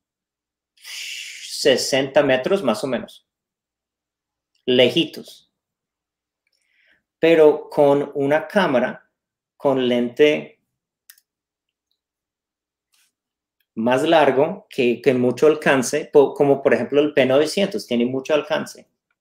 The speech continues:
Esa cámara puede servir. Pero cualquier Canon,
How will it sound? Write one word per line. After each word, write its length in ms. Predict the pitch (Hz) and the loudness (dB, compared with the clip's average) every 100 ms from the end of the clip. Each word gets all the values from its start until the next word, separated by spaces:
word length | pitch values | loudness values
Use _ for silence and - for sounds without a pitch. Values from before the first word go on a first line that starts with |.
| _ _ _ _ _ _ _ _ _ _ _ | _ _ _ _ _ _ _ _ _ _ _
Esa 320 | - 127 151 | -4 0 2
cámara 340 | 151 151 170 175 | 2 2 2 4
puede 220 | 135 120 | 4 4
servir. 540 | - 110 131 131 - _ _ _ _ _ _ _ _ _ _ _ | 2 0 2 0 -2 _ _ _ _ _ _ _ _ _ _ _
Pero 260 | - 135 127 | 2 2 4
cualquier 560 | 147 120 - 147 151 - | 2 2 2 2 2 -4
Canon, 460 | - 156 160 165 | 0 2 2 -4